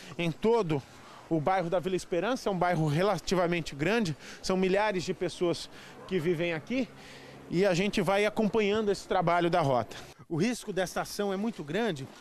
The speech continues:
porque, de acordo com o Ministério Público, esta é uma área dominada pelo P C C.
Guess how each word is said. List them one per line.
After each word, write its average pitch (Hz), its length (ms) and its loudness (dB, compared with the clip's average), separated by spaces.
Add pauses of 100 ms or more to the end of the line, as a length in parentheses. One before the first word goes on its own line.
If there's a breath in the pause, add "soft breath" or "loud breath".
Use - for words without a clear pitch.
(160)
porque, - 160 -8
de 247 80 -4
acordo 233 320 0
com 240 80 -6
o 220 40 -2
Ministério 208 380 -2
Público, 233 320 -6
esta 247 200 -2
é - 20 0
uma 240 120 0
área 233 220 0
dominada 214 720 0
pelo 196 240 -4
P 180 100 -6
C 151 160 -8
C. 226 320 0